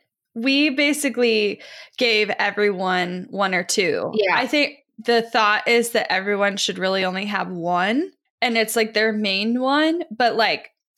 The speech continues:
Speaker 1: I'll give you an example. We have a girl who's focused on recovered payments, and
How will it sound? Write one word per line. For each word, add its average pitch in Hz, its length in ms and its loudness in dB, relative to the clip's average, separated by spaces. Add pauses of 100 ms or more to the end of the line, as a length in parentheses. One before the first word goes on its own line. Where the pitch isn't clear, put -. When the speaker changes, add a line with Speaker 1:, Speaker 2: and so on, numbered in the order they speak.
(100)
Speaker 1:
I'll 240 120 2
give 233 180 -2
you 226 80 2
an 196 100 0
example. 180 580 -2
We 233 180 2
have 220 480 2
a 196 280 0
girl 190 540 2 (280)
who's 226 280 2
focused 220 520 0
on 190 480 0 (240)
recovered 196 580 -2
payments, 214 760 -4 (560)
and 220 600 0